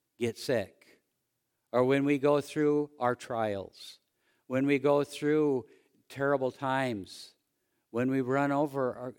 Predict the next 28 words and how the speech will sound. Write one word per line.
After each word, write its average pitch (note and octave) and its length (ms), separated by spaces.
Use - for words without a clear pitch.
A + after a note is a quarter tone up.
the B2 120
grandkids. A#2+ 540
I A#2+ 120
just B2+ 280
can't C#3+ 300
imagine A#2+ 760
that. F#2+ 260
But C3+ 160
in C3 160
some E3 420
way, D#3 260
that B2+ 260
church C3+ 320
family C#3 560
has C#3 460
to A2 180
rally A#2+ 720
and A2+ 300
encourage A#2+ 800
this, G#2+ 360
to G2+ 120
li-, A#2+ 280
this A2+ 300
man B2+ 300
to A2 140
live B2+ 420
with G#2 240
his A2 320